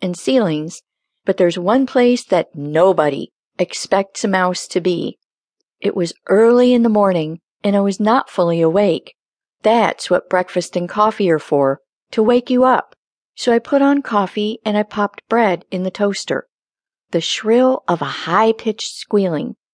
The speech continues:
jolted me totally upright. "What the hell is that?" I cupped my hand around my ear, hoping to zero in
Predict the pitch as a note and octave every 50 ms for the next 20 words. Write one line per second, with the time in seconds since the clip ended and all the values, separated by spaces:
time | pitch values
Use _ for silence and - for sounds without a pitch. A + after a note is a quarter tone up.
0 | _ _ _ - B3+ B3+ B3+ B3+ B3 - A3+ G#3+ - E3+ D#3+ D#3 C#3+ - _ -
1 | - - D4 D4+ D#4 D4+ C#4+ C#4+ C4+ B3+ - - A3 A3 G#3+ - F#3+ F3 D#3+ D3+
2 | - - - _ _ _ _ _ _ _ _ _ _ - D4+ D#4 F4 F4 E4+ C#4
3 | F3 - - _ _ _ _ _ - E3+ E3 D#3 D3+ D3+ - - B3+ C#4+ D#4 D#4+
4 | D#4+ D#4+ D#4+ - - - D#4 D#4 C#4 - - C#4+ C4+ B3 G3 F3 C#3+ - _ _
5 | _ _ _ _ _ _ _ _ _ - G3+ G3 - - B3+ C4+ C4+ - - -
6 | A3 G3+ G3 F#3 G3 G#3+ G#3+ G#3 F#3+ F3 F3 F3 E3+ E3+ F3 F3 E3+ F3 E3+ F3
7 | - - G#3 G3+ F#3+ D#3+ D#3 D#3 D#3+ - _ _ _ _ _ _ _ - - B3
8 | C4 C4 C#4 B3+ A3+ G3+ F#3+ F3 E3+ G#3+ A3 A3 G#3+ G3+ G3 G3 G3+ G#3 F#3+ D#3+
9 | D3 D#3